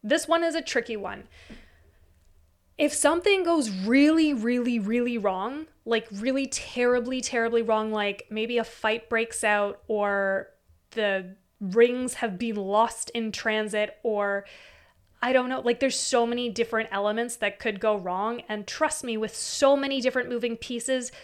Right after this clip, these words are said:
something wild is probably gonna happen. Try your best to focus on all of the things that did go right.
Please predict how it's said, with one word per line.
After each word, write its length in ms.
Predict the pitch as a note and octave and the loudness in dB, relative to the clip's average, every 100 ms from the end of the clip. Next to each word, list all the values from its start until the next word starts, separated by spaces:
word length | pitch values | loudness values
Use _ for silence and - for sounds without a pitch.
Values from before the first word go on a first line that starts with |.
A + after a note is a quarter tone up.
| - _ | -20 _
something 640 | - E4+ F4 F4 D#4 C4+ - | 6 6 6 2 0 -6 -8
wild 600 | G#3 G#3 A3+ A#3+ A#3+ A#3 | -2 6 8 8 8 4
is 100 | A3+ | 2
probably 500 | - A#3 A#3+ B3 B3 | 0 0 0 -2 0
gonna 200 | A3+ G3+ | 0 0
happen. 640 | - F3+ F3+ C4+ D#4+ F4 - | -4 -6 -2 -2 -2 -8 -8
Try 380 | - - C4 D#4 | -10 0 4 6
your 180 | E4 D#4 | 4 0
best 680 | G#3+ F#3 F#3 - - - - _ _ _ - | 0 -2 -6 -12 -14 -14 -16 _ _ _ -6
to 120 | B3 | -6
focus 540 | - A#3 A3+ B3+ B3 - | 0 0 2 -2 -2 -6
on 240 | A3+ A3+ - | -6 -6 -6
all 240 | A3 A#3+ C4+ | -2 2 2
of 120 | C4+ | 0
the 100 | D4 | -4
things 420 | D4+ A3+ A3 G#3+ | -2 -2 -2 -6
that 300 | - G#3 - _ _ | -4 -6 -6 _ _
did 240 | A#3 G#3+ F3 | 0 0 -2
go 180 | F#3+ F#3 | -6 -6
right. 400 | F3+ - - | -8 -12 -14